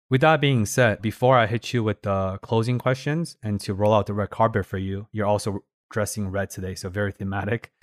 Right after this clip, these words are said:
The question is the, uh, Discover More question. And then I wanna ask you for some parting message for the listeners, if any.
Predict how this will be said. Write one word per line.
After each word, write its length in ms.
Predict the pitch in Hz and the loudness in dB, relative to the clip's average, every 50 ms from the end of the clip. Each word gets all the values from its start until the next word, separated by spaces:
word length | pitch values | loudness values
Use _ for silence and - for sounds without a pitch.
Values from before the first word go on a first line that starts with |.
| - - - - | -18 -18 -6 -4
The 80 | - 147 | -4 -2
question 440 | - - 170 175 - - 165 139 113 | 2 2 2 2 4 2 2 2 4
is 260 | 110 110 107 104 - | 4 2 2 0 0
the, 200 | - 110 107 107 | 0 0 0 2
uh, 40 | 95 | 0
Discover 420 | 101 98 - - 117 110 104 104 | 0 -4 -2 0 0 0 2 0
More 160 | 95 98 98 | -2 -2 -2
question. 520 | - - 127 120 - - 143 147 165 175 - _ _ _ _ | -2 -2 -2 -2 -2 -4 -6 -6 -6 -8 -12 _ _ _ _
And 100 | 104 107 | -4 -2
then 80 | 107 107 | 0 2
I 80 | 104 104 | 2 2
wanna 240 | 104 107 107 104 - | 2 2 0 0 0
ask 320 | 107 107 107 104 - - | 0 -2 -2 -2 -4 -6
you 80 | 113 107 | -8 -6
for 140 | - 104 95 | -6 -6 -6
some 180 | - 101 95 | -6 -8 -8
parting 320 | - - 104 101 101 95 95 | -4 -2 -2 -2 -2 -2 -4
message 360 | 98 95 - - 95 92 101 | -6 -6 -6 -8 -10 -10 -10
for 140 | - - 90 | -12 -10 -8
the 100 | 92 92 | -6 -4
listeners, 400 | 98 92 - 101 98 92 90 - | -4 -6 -4 -6 -6 -6 -6 -8
if 160 | 95 - - | -10 -8 -6
any. 340 | 98 92 90 90 92 90 | -6 -4 -4 -4 -6 -8